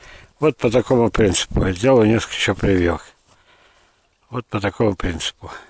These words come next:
Вот. А потом вырастают вот такие вот у меня побеги, видите?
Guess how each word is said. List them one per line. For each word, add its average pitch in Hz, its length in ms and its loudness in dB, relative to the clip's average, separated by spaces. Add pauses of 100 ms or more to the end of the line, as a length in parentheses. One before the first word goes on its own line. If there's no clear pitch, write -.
(2500)
Вот. 123 340 2 (540)
А 107 100 -8
потом 151 300 2
вырастают 143 520 2
вот 131 120 -2
такие 131 340 0
вот 120 220 2
у 107 60 -2
меня 110 220 2
побеги, 90 560 -2
видите? 104 540 -6